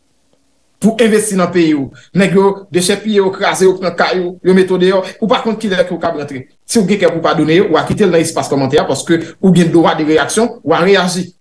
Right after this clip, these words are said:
Ou di, èske ou wè ou kapab, èske kè ou otorize ou, èske kè ou di, tankou jan nou wè babekü ap mande lan, tankou nou wè divès chèf gang yo ap mande lan, se antant fò pou vin pale avèk yo, èske ou dakò pou vin chita pale avèk yo, pou nou menm nou padone yo. E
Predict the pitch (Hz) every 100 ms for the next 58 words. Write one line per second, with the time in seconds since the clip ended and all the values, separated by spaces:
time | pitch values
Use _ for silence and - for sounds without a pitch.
0 | _ 202 180 202 220 - - 240 208 180
1 | 240 196 - - - 175 - - - 233
2 | - 240 220 220 214 202 151 180 135 -
3 | _ - _ - 254 - 254 254 240 233
4 | 190 139 226 269 - _ _ 240 240 240
5 | 233 220 208 190 190 190 196 180 - 170
6 | 160 170 208 202 - 247 240 214 175 139
7 | 190 196 214 175 139 185 180 170 - 160
8 | 165 202 - - _ - 208 196 175 -
9 | 247 240 190 185 185 180 180 170 160 160
10 | 151 170 185 - - 202 - 196 180 170
11 | 165 165 170 156 156 135 151 - 143 131
12 | 123 135 - _ - 233 202 185 185 175
13 | 151 151 139 131 131 - -